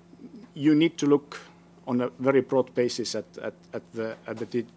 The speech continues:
digitalization of the society. Uh, secondly, uh, our observations, what, what makes, uh, uh, digitalization successful? Uh, I think, um, uh,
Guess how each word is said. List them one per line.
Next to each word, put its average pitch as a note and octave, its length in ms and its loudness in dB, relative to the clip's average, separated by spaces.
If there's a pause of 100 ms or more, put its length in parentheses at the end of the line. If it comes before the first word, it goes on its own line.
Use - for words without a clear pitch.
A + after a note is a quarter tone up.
digitalization A2+ 880 -6
of A2 140 -10
the G#2+ 80 -12
society. A2 680 -10 (760)
Uh, C3+ 300 8 (580)
secondly, C3+ 880 0 (1200)
uh, - 40 -14 (420)
our D3 320 4
observations, B2+ 880 0
what, C#3 220 -2
what C#3 180 -4
makes, C#3+ 360 0
uh, - 140 0 (540)
uh, - 40 -10 (360)
digitalization A#2+ 840 -4
successful? A#2+ 840 -4
Uh, G#2+ 100 -6 (580)
I B2+ 80 0
think, D#3 340 -4
um, B2+ 220 2 (1800)
uh, - 40 -12